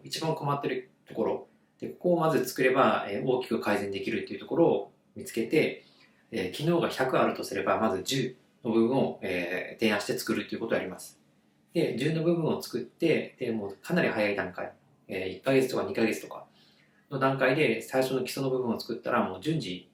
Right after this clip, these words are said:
見せていきます。テストで。で、テスト環境を作って、もう機能ができる都度都度見せていって、えー、まあ、げ-、実際にですね、その現場の人にも見てもらいながら、えー、すり合わせをしていきます。大体作ってこう出していくと、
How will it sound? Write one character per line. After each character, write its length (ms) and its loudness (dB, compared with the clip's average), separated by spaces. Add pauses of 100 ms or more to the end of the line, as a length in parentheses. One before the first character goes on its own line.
見 80 -8
せ 80 0
て 140 0
い 40 -4
き 80 -10
ま 120 -16
す。 120 -20 (200)
テ 100 -2
ス 120 -6
ト 60 -10
で。 240 -10 (500)
で、 140 -2
テ 80 -4
ス 80 -6
ト 80 -4
環 140 0
境 100 2
を 60 0
作 160 -10
っ 20 -10
て、 380 0
も 140 -8
う 20 -12
機 160 -8
能 100 2
が 80 2
で 140 -4
き 80 -4
る 320 2 (100)
都 220 -10
度 80 -4
都 80 -2
度 100 0
見 80 -6
せ 100 -6
て 100 -6
い 80 -8
っ 20 -20
て、 340 -2 (380)
え 320 -2
ー、 40 -4
ま 60 -2
あ、 60 -4
げ-、 160 2
実 240 -2
際 80 2
に 40 0
で 120 -2
す 100 -8
ね、 140 -8
そ 100 -12
の 160 -6
現 180 4
場 120 6
の 100 4
人 120 -2
に 100 2
も 180 -6
見 140 -14
て 80 -10
も 80 -4
ら 100 2
い 60 0
な 80 -2
が 80 -2
ら、 260 2 (300)
え 180 -8
ー、 20 -10
す 140 -4
り 80 4
合 40 4
わ 40 0
せ 100 0
を 60 2
し 80 -6
て 60 -8
い 80 -10
き 60 -20
ま 100 -18
す。 120 -20 (1080)
大 200 2
体 160 8
作 200 -2
っ 20 0
て 360 2
こ 120 -6
う 20 -4
出 120 -2
し 80 -6
て 80 0
い 100 -2
く 60 -18
と、 400 0